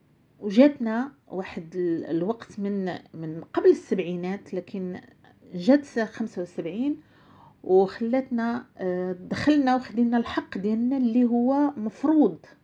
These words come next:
هو ديالنا. وطبعًا هاد الشيء اللي شاركت فيه جميع الدول،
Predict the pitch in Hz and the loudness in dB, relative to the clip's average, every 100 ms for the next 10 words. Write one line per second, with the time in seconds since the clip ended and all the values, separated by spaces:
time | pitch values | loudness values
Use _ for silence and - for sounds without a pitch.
0 | _ 202 202 190 180 185 160 120 - _ | _ -4 0 2 2 0 0 -6 -12 _
1 | _ _ _ _ _ _ _ _ _ _ | _ _ _ _ _ _ _ _ _ _
2 | _ _ - 185 185 185 185 196 214 269 | _ _ 0 4 6 4 0 -4 0 0
3 | 214 196 - - 247 240 214 208 214 214 | 0 -4 -8 -4 -2 -2 -4 -6 -4 -4
4 | - 214 233 214 208 254 208 185 208 240 | -4 -4 -2 -2 -2 -2 0 0 2 2
5 | 233 180 180 160 185 180 170 | 2 0 -2 2 4 4 2